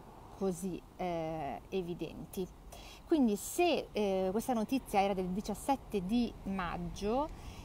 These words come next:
oggi viene superata dalla notizia invece della, mm, eh, del direttore generale di Vercelli. È un attimo che si sta aprendo qui la pagina.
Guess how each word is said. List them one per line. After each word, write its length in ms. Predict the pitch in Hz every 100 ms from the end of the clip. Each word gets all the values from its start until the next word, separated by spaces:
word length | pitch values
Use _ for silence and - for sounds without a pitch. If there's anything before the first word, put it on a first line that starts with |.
| - -
oggi 400 | - 320 254 320
viene 240 | 320 302 180
superata 920 | - 339 - 233 208 - - 254 330
dalla 340 | 247 285 233 202
notizia 680 | 311 - 196 185 - 262 262
invece 800 | 285 240 185 190 - 233 233 -
della, 560 | 214 240 240 240 247 247
mm, 1040 | - - 220 226 220 214 208 208 208 208
eh, 880 | 208 202 202 196 196 196 196 196 196
del 220 | 233 220
direttore 640 | 320 330 - - 240 202
generale 480 | 180 185 190 180 180
di 100 | 180
Vercelli. 800 | 170 170 - 165 165 165 190 302 - - - - - - -
È 120 | -
un 100 | 190
attimo 240 | 175 180
che 100 | 175
si 120 | 175 175
sta 160 | 180
aprendo 640 | 160 180 175 170 170 160 -
qui 180 | 175 -
la 120 | 175
pagina. 540 | - 151 156 165 214